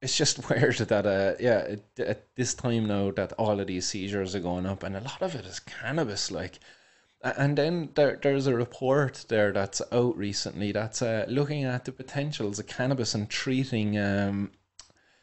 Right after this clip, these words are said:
the, the symptoms of covid. You know, there's an Israel company at the moment now that are developing, um, an exosome. So it's, it's basically a,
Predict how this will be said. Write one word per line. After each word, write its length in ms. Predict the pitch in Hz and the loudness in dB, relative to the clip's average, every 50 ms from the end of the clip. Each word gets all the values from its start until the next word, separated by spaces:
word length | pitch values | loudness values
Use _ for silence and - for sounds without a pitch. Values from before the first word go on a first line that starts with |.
| _ _ _ _ _ _ _ _ _ _ _ _ _ | _ _ _ _ _ _ _ _ _ _ _ _ _
the, 180 | - 131 - - - | 0 0 0 0 -4
the 240 | - 120 107 104 | -4 -4 -2 -2
symptoms 600 | 101 - - - 156 151 156 170 131 110 107 101 98 | -2 0 2 4 4 2 2 2 0 0 0 0 -2
of 180 | 104 101 - | -2 -4 -6
covid. 580 | - - - 160 160 175 175 143 107 92 92 92 - _ - _ _ _ _ _ _ | -10 -8 -2 2 2 2 2 2 0 -2 -2 -4 -8 _ -20 _ _ _ _ _ _
You 160 | - 120 123 | -6 -2 0
know, 180 | 120 120 135 139 | 0 2 0 2
there's 280 | 135 131 131 131 127 | 2 4 2 4 4
an 100 | 139 139 | 2 4
Israel 480 | 147 165 170 160 147 - 123 120 117 113 | 4 4 4 4 4 4 6 6 4 4
company 540 | - - - 139 143 151 143 143 117 104 101 | 0 -2 0 0 0 2 0 0 0 0 0
at 120 | 101 - | 0 -2
the 60 | - | -4
moment 360 | 104 104 104 107 107 107 78 | -4 -2 0 0 0 0 0
now 280 | 87 107 107 107 104 101 | 0 2 2 2 2 2
that 200 | 98 110 104 101 | 2 2 2 2
are 140 | 101 107 104 | 2 0 0
developing, 880 | 92 92 104 104 101 - 120 127 139 131 120 - 107 104 101 101 101 98 - | -2 -4 -8 -10 -6 0 0 2 2 2 2 0 -2 -2 0 -2 -4 -4 -4
um, 480 | 101 101 98 101 104 101 95 95 87 - - | -4 -2 -2 0 0 -2 -2 -4 -6 -8 -6
an 200 | - 113 110 - - _ - | -6 -4 -4 -4 -8 _ -6
exosome. 1160 | 123 139 139 - - - 143 120 110 110 98 - - 98 101 101 107 104 98 98 98 92 85 | -6 -6 -4 -2 -2 0 2 2 2 2 0 0 -4 -8 -6 -2 0 0 0 0 -2 -2 -2
So 260 | - - 104 95 95 | 0 2 4 4 4
it's, 220 | 92 104 - - | 2 0 -2 -4
it's 260 | - - 110 113 - - | -4 -4 -4 -4 -4 -6
basically 520 | - 107 107 120 - - - 104 98 92 | -4 -2 -2 -2 -2 -4 -4 -4 -2 -2
a, 340 | 92 92 92 90 92 92 | -2 -2 -2 -2 -2 -4